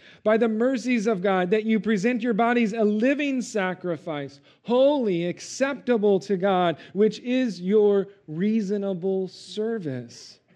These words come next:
You see, the only reasonable thing to do in response to God's love for us is to completely surrender ourselves to him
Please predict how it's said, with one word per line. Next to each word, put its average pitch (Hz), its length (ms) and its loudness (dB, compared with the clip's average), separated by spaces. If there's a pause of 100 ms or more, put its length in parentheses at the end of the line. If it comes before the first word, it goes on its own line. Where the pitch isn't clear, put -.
(480)
You 196 100 -6
see, 214 100 -2
the 220 120 2
only 254 200 0
reasonable 208 840 2
thing 220 420 2
to 185 120 0
do 214 320 2
in 202 100 2
response 202 500 -2
to 190 100 -4
God's 185 440 -2
love 196 300 0
for 175 240 -6
us 202 260 -4
is 151 160 -8
to 156 140 -6
completely 170 560 -4
surrender 175 520 -4
ourselves 156 500 -4
to 185 180 -6
him 156 280 -8